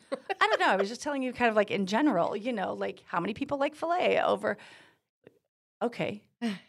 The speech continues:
Speaker 2: You know, like, like, I guess normal people don't care about research the way I do, so I'm, I
Speaker 3: I have a passion for research, too.
Speaker 2: Oh,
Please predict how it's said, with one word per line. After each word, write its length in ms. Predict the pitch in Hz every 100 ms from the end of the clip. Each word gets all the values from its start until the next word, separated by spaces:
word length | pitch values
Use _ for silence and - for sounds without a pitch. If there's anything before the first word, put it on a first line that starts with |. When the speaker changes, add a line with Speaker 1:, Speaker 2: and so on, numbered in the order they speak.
| _ -
Speaker 2:
You 100 | 494
know, 160 | 294
like, 200 | 269 302 - - 294 -
like, 140 | 311 - - -
I 40 | 254
guess 220 | 392 -
normal 240 | 330 294
people 240 | 277 302 254
don't 180 | 220
care 140 | 214 208
about 200 | 185 -
research 420 | 226 - 302 -
the 80 | 240
way 160 | 202
I 40 | 214
do, 280 | 214 311 381
so 240 | - 233
I'm, 360 | 233 220 214 -
I 580 | - 202 214 220 220 - - 170
Speaker 3:
I 220 | 214 262
have 200 | 302 294
a 60 | 269
passion 440 | 220 202 - 214
for 140 | 208 208
research, 560 | 190 190 226 233 -
too. 500 | - - 214 165 165
Speaker 2:
Oh, 100 | 226